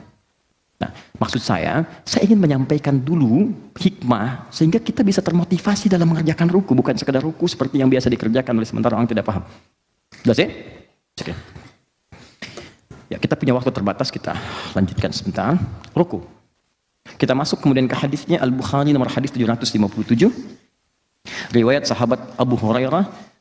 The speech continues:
nama aslinya Abdurrahman, sebelumnya adalah Abdul Uzza, masuk Islam, berubah nama jadi Abdurrahman bin Sakhar. Mengisahkan tentang sahabat bernama Khalid bin Rafi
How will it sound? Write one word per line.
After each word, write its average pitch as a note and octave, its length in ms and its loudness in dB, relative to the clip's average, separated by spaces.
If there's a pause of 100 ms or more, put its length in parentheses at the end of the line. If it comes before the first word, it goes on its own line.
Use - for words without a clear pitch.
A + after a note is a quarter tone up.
nama A2 240 4
aslinya A#2 320 0
Abdurrahman, B2+ 720 2
sebelumnya A#2 560 4
adalah G#2+ 240 0
Abdul A2+ 320 2
Uzza, C3+ 480 2
masuk A#2+ 240 -2
Islam, C#3+ 480 0
berubah A#2 240 2
nama A#2+ 240 4
jadi A#2+ 400 4
Abdurrahman A2 640 2
bin A#2 320 0
Sakhar. - 480 -6 (1400)
Mengisahkan B2 560 2
tentang A2 320 0
sahabat A#2 360 0
bernama A2+ 280 2
Khalid B2+ 360 0
bin A#2 120 2
Rafi B2 480 2